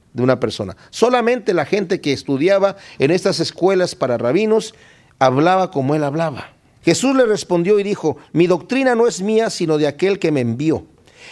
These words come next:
El que quiera hacer la voluntad de Dios conocerá si la doctrina es de Dios o si yo hablo por mi propia cuenta". Nuevamente, Dios le da luz a la persona que quiere ver.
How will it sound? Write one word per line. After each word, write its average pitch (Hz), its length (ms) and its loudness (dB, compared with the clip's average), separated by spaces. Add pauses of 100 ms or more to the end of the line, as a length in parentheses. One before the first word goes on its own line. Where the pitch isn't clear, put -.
(120)
El 160 120 4
que 180 160 2
quiera 269 240 2
hacer 247 220 0
la 247 100 0
voluntad 185 400 0
de 208 120 0
Dios 190 280 0
conocerá 165 480 0
si 180 80 -4
la 170 140 0
doctrina 160 680 0
es 151 140 0
de 151 100 0
Dios 165 400 0
o 135 80 -4
si 135 180 -4
yo 151 180 2
hablo 151 280 0
por 123 140 -2
mi 117 140 0
propia 131 280 -2
cuenta". - 480 -8
Nuevamente, 262 720 -2 (260)
Dios 220 400 0
le 208 140 0
da 220 160 2
luz 240 340 -2
a 233 80 -2
la 185 160 -2
persona 190 440 0
que 156 180 -4
quiere 247 580 0
ver. 139 460 -4